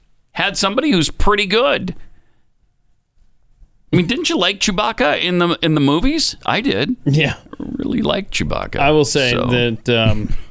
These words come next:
Speaker 2: <laughs> that scene where you could just tell that Chewbacca was crying.
Speaker 1: Yeah, yeah, yeah.
Speaker 2: Right. I mean, I don't,
Speaker 1: Right.
Speaker 2: is it too soon to give a, <laughs> give away why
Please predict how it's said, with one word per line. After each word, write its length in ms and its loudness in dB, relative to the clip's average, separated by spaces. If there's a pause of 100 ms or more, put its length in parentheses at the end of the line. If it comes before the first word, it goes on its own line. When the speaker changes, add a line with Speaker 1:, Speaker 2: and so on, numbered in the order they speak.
(200)
Speaker 2:
<laughs> 380 -20
that 160 2
scene 480 2
where 120 4
you 180 2
could 120 0
just 220 -4
tell 380 -2
that 180 -8
Chewbacca 440 0
was 140 -4
crying. 540 -4 (100)
Speaker 1:
Yeah, 300 0 (180)
yeah, 160 2
yeah. 260 2
Speaker 2:
Right. 200 -4
I 60 -2
mean, 140 2
I 40 0
don't, 80 2
Speaker 1:
Right. 240 2 (320)
Speaker 2:
is 140 0
it 100 2
too 160 2
soon 260 0
to 60 0
give 200 2
a, 120 2 (320)
<laughs> 300 -10
give 180 4
away 160 6
why 380 2